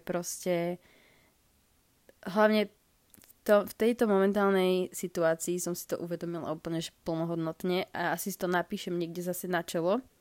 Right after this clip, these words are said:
aby som na to nezabudla, že daj si ten čas. Daj si čas si proste, aj keď, ja neviem, aj keď sa lieči z nejakej závislosti, možno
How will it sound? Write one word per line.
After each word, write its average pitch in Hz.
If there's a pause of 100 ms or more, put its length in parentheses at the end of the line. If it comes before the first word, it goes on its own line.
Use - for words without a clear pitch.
(760)
aby 202
som 202
na 185
to 196
nezabudla, 175
že 170 (540)
daj 202
si 220
ten 175
čas. - (420)
Daj 190
si 196
čas 196
si 185 (140)
proste, 185
aj 190
keď, 202 (1900)
ja 233
neviem, 196 (320)
aj 226
keď 247
sa 247
lieči 214
z 220
nejakej 202
závislosti, 196
možno 190